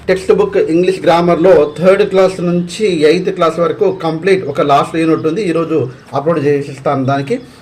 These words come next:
కాబట్టి కంప్లీట్ అయిపోతుంది. ఇంకా జనరల్ గ్రామర్ అనేటువంటిది స్టార్ట్ చేద్దాం అనుకుంటున్నాను ఈ రోజు నుంచి. So ఏది ఏమైనా తప్పకుండా ఆ అవకాశాన్ని వినియోగించుకోండి. ప్లే స్టోర్ నుంచి మన యాప్ను డౌన్లోడ్ చేసుకోండి. అయితే డీఎస్సీ ఎగ్జామ్ కూడా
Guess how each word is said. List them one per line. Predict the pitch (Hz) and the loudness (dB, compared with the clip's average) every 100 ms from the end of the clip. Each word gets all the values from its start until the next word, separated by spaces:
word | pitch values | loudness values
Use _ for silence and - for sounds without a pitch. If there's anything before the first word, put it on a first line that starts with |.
| - | -2
కాబట్టి | 165 185 | 0 2
కంప్లీట్ | 185 160 170 185 | 0 -2 0 2
అయిపోతుంది. | 160 156 165 160 156 | 2 2 -2 -2 -2
ఇంకా | 165 - - 180 | -2 -6 -2 -2
జనరల్ | 139 170 175 202 | 2 2 2 0
గ్రామర్ | 175 180 180 | 0 2 4
అనేటువంటిది | 165 165 165 160 151 185 | 4 2 0 -4 -4 -4
స్టార్ట్ | 165 156 147 | -2 -2 0
చేద్దాం | 160 156 | 0 0
అనుకుంటున్నాను | 151 135 117 139 151 262 - - - | 0 -4 -4 -2 -2 -2 -6 -14 -6
ఈ | 143 | -2
రోజు | 160 156 | 0 0
నుంచి. | 151 143 240 175 - | 0 -2 -4 -4 0
So | 190 | 2
ఏది | 151 160 175 | 4 2 4
ఏమైనా | 180 180 | 4 4
తప్పకుండా | 185 175 160 180 165 | 2 -2 -4 -2 2
ఆ | |
అవకాశాన్ని | 147 143 147 160 160 | 2 2 0 0 -2
వినియోగించుకోండి. | 139 135 139 135 - 160 | 0 0 -2 -4 -4 -2
ప్లే | 302 370 - 190 | -2 -4 0 0
స్టోర్ | 185 190 | 2 0
నుంచి | 180 185 | 0 -4
మన | 180 | -2
యాప్ను | 156 147 180 | -2 -2 -2
డౌన్లోడ్ | 151 147 156 | 0 0 2
చేసుకోండి. | 160 - 131 101 - - - - | 0 -2 -6 -6 -8 -12 -8 -2
అయితే | 220 190 226 233 - 131 | 2 4 2 0 -10 -4
డీఎస్సీ | 175 202 214 220 | 2 4 4 4
ఎగ్జామ్ | 196 185 185 175 170 | 2 4 2 0 0
కూడా | 165 160 170 123 | 0 4 4 2